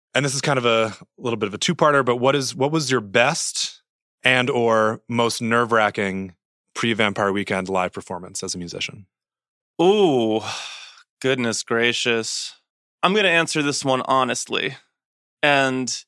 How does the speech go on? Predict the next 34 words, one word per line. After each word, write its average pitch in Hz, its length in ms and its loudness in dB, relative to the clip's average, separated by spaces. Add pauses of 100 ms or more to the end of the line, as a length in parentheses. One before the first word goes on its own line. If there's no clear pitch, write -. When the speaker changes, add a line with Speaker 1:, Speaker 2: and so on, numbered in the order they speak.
(480)
Speaker 2:
it 160 120 2
was 160 180 4
Speaker 1:
Are 127 80 6
you 127 80 6
Speaker 2:
my 147 80 4
Speaker 1:
planning 127 240 4
to 123 80 -2
not 113 260 2
do 113 120 -2
that 113 160 2
for 113 80 -2
the 107 140 -4
other - 220 -2
Speaker 2:
No, 269 120 6
no, 262 60 6
no, 233 60 4 (120)
Speaker 1:
questions? - 20 2
Speaker 2:
no, 180 120 6
no. 147 220 4
But 165 120 4
it 185 100 6
is, 208 180 4
it's, 180 140 -2
like, 180 140 4
a 170 40 6
little 185 200 4
bit 131 140 2
embarrassing, 143 520 2
to 120 80 -10
be 131 80 2
honest. 123 320 0
Like, 123 320 0
Speaker 1:
Okay. 131 100 2 (100)
Speaker 2:
um, 120 220 -4